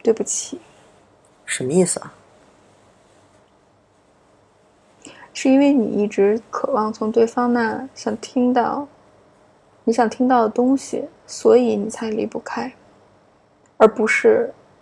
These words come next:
Speaker 1: 这，爱情，我觉得从来不是一个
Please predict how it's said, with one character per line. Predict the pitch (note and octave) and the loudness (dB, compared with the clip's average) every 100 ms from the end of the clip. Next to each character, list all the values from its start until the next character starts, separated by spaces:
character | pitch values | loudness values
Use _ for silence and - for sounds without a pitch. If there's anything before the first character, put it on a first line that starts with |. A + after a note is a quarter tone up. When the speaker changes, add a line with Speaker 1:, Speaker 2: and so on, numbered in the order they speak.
| _ _ _ _ _ _ _ - | _ _ _ _ _ _ _ -4
Speaker 1:
这， | - - _ _ _ _ _ _ | -4 -4 _ _ _ _ _ _
爱 | D#4 D#4+ A#3 | 0 2 2
情， | - G#3 A#3+ | -2 -6 -4
我 | G#3+ G3+ | -4 -2
觉 | G#3+ | 2
得 | A#3 | 2
从 | A#3+ A3 A3 | 2 -4 -2
来 | A3 G#3 G#3+ A3+ D4+ - _ _ | 0 0 -2 -4 -6 -16 _ _
不 | G#3 | -2
是 | - A#3+ | 0 0
一 | G#3 G#3 | 2 0
个 | - G#3+ G#3 - B3+ | 2 2 2 0 -2